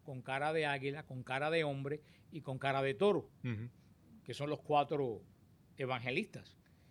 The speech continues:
Speaker 1: que la gente no entiende por qué hay veces que se ven esas cuatro caras, dos arriba y dos, y dos abajo, y todas las, las leyendas que se han surgido de eso, y ya lo dice San Ireneo del siglo dos, son los cuatro querubines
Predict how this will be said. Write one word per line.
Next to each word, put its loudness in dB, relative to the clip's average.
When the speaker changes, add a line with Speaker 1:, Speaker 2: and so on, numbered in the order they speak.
Speaker 1:
que 0
la 2
gente 0
no -2
entiende -4
por -10
qué -2
hay 0
veces 0
que -4
se -6
ven -6
esas -4
cuatro -2
caras, 4
dos 2
arriba -2
y 0
dos, -2
y -8
dos -4
abajo, 0
y -12
todas 2
las, 0
las -2
leyendas 0
que -6
se -12
han -2
surgido -2
de 4
eso, 2
y -2
ya 6
lo 0
dice -2
San -6
Ireneo -2
del 2
siglo 2
dos, 0
son 0
los 2
cuatro 0
querubines 2